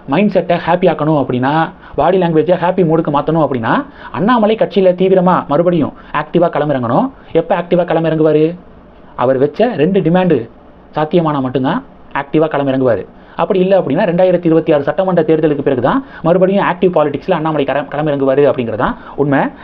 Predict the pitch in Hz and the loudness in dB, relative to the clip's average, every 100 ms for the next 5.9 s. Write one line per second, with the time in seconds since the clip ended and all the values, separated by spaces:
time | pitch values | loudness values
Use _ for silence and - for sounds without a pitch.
0 | - 165 226 208 175 196 180 185 165 151 | -2 0 2 2 2 2 0 0 -2 -2
1 | 147 151 135 123 131 214 - 175 156 151 | 0 0 0 0 0 0 0 0 0 -2
2 | 135 127 104 - - 202 196 151 175 147 | -2 -2 -4 -14 -6 -2 0 2 0 -2
3 | 131 104 - - - 143 220 262 220 151 | -4 -6 -8 -12 -4 -2 0 0 0 0
4 | 170 180 175 151 147 151 - 185 247 262 | 0 0 0 0 0 0 0 2 2 2
5 | 226 180 185 170 156 165 147 143 123 | -2 -2 0 0 2 0 0 0 0